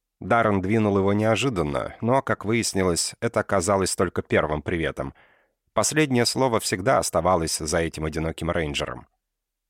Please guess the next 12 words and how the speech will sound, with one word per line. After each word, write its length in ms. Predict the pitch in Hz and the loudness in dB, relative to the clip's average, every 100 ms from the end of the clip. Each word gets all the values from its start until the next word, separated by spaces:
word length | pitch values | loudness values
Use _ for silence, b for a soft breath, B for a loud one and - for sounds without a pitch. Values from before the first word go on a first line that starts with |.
| _ _ _ | _ _ _
Проблема 500 | - 127 127 131 120 | -4 0 2 4 2
была 440 | 98 104 104 98 - | 4 4 4 2 -2
в 40 | - | -2
том, 180 | 117 101 | -2 0
что 240 | - 95 | -2 -2
Даррен 400 | 87 104 95 80 - | 2 2 2 -2 -4
дрался 460 | 92 101 101 - 90 | 0 2 2 0 -2
с 60 | |
черными 480 | - - 98 90 87 | -2 0 0 0 0
медведями, 640 | 82 80 120 107 95 87 | -2 0 0 0 0 0
дикими 360 | 85 98 - 95 | 0 -4 -4 -4
кабанами, 640 | - 82 82 107 113 92 | -2 0 0 2 2 0